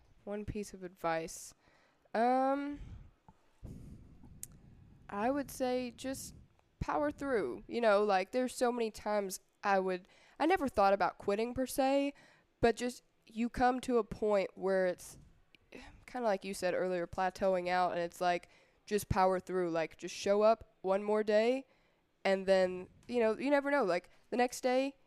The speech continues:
you might have a totally new mindset, and you're ready to come back. And, you know, like, stuff changes. You might have just had a bad day. So tell myself all the time, just power through, and then,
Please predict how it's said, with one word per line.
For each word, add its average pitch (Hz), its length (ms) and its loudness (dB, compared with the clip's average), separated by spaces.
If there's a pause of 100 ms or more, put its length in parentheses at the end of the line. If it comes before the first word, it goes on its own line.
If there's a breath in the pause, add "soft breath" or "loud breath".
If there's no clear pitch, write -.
you 208 100 -6
might 226 220 2
have 214 520 0
a 202 60 0
totally 226 360 2
new 208 160 0
mindset, 208 400 0
and 180 80 -4
you're 180 80 0
ready 185 180 2
to - 60 -12
come 185 200 -8
back. 175 200 -4
And, 196 100 -6
you 294 80 0
know, 254 160 2
like, 240 160 2
stuff 285 240 -6
changes. 233 380 -8
You - 40 -12
might 190 140 -6
have 196 100 -8
just - 200 -20 (160)
had 208 140 -8
a - 20 -8
bad 196 240 -6
day. 190 160 -6
So 170 260 -4 (380 soft breath)
tell 175 100 -4
myself 180 360 -4
all 180 60 0
the 180 60 -4
time, 180 240 -4
just 175 160 -14 (220)
power 196 280 2
through, 226 520 -2
and 180 180 -2
then, 185 380 -2